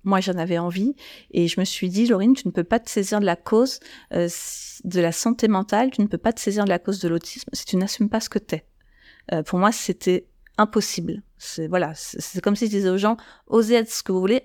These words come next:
portez la parole, mais surtout, pour moi, on n'en parle pas. » Enfin,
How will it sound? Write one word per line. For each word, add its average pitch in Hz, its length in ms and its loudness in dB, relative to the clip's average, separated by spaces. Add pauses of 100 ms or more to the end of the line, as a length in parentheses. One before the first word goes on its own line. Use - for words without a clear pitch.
(160)
portez - 300 0
la 226 100 0
parole, 233 420 2
mais 202 60 -4
surtout, 254 300 -6 (260)
pour 180 100 2
moi, 226 120 4
on 254 40 4
n'en 180 100 0
parle 196 220 0
pas. » 151 200 -6 (200)
Enfin, 175 140 0